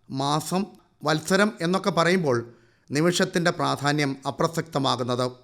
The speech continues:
നിശബ്ദ സംഭവങ്ങളെ, നിശബ്ദ നിമിഷങ്ങളെ, നിശബ്ദരായ ആളുകളെ പൊതുവെ സമൂഹം അവഗണിക്കുന്നു. ഏതോ നിമിഷത്തിൽ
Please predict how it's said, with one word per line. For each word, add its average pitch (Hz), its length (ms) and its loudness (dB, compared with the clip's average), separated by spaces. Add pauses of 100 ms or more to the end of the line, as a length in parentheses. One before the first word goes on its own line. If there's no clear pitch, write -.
(400)
നിശബ്ദ 156 520 2
സംഭവങ്ങളെ, 139 680 0 (480)
നിശബ്ദ 170 480 0
നിമിഷങ്ങളെ, 147 640 0 (520)
നിശബ്ദരായ 160 680 2 (180)
ആളുകളെ 143 520 4 (640)
പൊതുവെ 156 360 6 (240)
സമൂഹം 151 500 0 (140)
അവഗണിക്കുന്നു. 135 640 0 (580)
ഏതോ 185 320 4
നിമിഷത്തിൽ 202 520 2